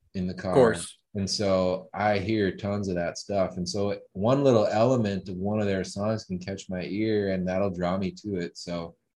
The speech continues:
Speaker 1: Old Dominion was the same thing, you know,
Speaker 2: Mm-hmm.
Speaker 1: it was on my kids' playlist and that was a cool song. Uh, um, so I take guilty pleasure in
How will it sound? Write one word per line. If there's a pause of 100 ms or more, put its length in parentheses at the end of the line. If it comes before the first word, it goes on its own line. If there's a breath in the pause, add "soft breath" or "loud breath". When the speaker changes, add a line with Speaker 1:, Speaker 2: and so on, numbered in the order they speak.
(160)
Speaker 1:
Old
Dominion
was
the
same
thing,
you
know,
Speaker 2:
Mm-hmm.
Speaker 1:
it
was
on
my
kids'
playlist
and
that
was
a (280)
cool
song. (320)
Uh,
um,
so (520)
I
take
guilty
pleasure
in